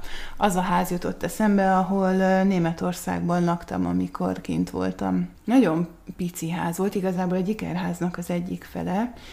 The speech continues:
és minden olyan, ö, aprócska volt benne.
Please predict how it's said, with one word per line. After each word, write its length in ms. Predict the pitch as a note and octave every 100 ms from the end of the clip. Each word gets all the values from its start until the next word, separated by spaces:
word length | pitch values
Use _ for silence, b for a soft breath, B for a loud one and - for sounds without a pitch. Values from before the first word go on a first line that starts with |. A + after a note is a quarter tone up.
| B B
és 180 | F3
minden 440 | G3 A#3 B3 F3 F3+
olyan, 480 | F3+ F3+ F3+ F3+ F3+
ö, 260 | F3+ F3+ F3+ F3+ B B B - -
aprócska 600 | F#3 F3+ - E3 - F#3
volt 240 | F3 E3 -
benne. 500 | D#3+ D3+ E3 F#3